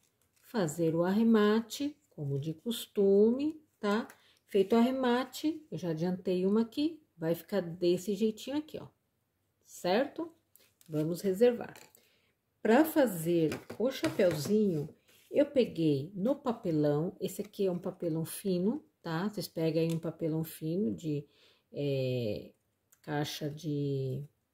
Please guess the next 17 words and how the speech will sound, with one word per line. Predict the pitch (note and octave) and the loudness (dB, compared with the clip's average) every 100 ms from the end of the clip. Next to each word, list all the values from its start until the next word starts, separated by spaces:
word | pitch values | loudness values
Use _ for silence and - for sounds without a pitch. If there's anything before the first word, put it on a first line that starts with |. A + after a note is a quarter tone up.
| _ _ _ _ | _ _ _ _
filtro | - F#3+ F3+ F3 D#3+ | -10 -4 -4 -4 -8
de | D#3 | -8
café, | A#3 G#3 - F3 F#3 G#3 - | -8 -8 0 2 4 4 2
aqui | E3 - | -2 -4
é | |
de | A3+ | -6
panetone. | - B3 B3 - D3+ D3 _ _ _ _ _ _ _ _ _ _ _ _ _ _ | -6 -6 -6 -10 -16 -16 _ _ _ _ _ _ _ _ _ _ _ _ _ _
Pega | F3+ F3 E3+ | 4 4 4
o | |
papelão, | F#3+ F3 F#3+ F3 E3+ F3 G3 | -2 2 4 6 6 2 0
esse | - F#3 G3 | 0 0 0
aqui | F#3 F#3 | -4 -6
tem | F#3 E3+ D#3+ | -6 -4 -4
cinco | - - - C#4 D#4 | -4 -6 -2 0 0
centímetros | - A#3 G#3+ - D#3+ D#3 - E3+ F3 | 0 0 0 0 -2 -2 -2 -2 4
e | |
meio. | A#3 F#3+ D#3+ D3+ G3 - | 6 8 6 6 2 -2